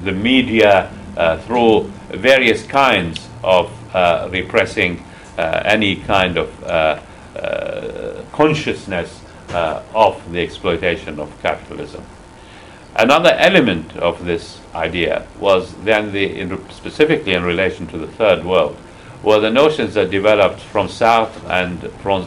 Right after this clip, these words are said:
uh, and Fanon, uh, the idea of the wretched of the earth, that in fact it, they look at imperialism as being, uh, not only, uh, exploitative and, uh, repressive and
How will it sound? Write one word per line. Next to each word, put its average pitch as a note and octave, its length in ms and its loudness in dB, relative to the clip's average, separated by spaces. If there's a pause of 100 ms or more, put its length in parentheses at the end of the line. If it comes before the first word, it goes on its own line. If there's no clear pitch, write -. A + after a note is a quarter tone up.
uh, F#2 160 0
and F#2 140 -4 (160)
Fanon, G#2 460 2 (500)
uh, E2 220 -2
the E2 100 -2
idea F2 340 2
of D#2+ 80 -2
the E2 80 -4
wretched F#2+ 440 0
of D#2+ 160 -4
the - 120 -8
earth, A2 360 4 (400)
that F2 280 0
in F2 120 -4
fact F#2 320 -2
it, E2+ 120 -4 (260)
they F2 120 -2
look F#2 260 -2
at E2+ 160 -6
imperialism F#2 920 2
as E2 220 -8
being, F2+ 380 -2 (300)
uh, E2+ 320 2
not G#2 260 2
only, F2+ 600 0 (160)
uh, D#2 520 0
exploitative F2 1120 0
and, D#2 380 -4
uh, D#2 240 -4
repressive E2 640 -4
and D2+ 240 -12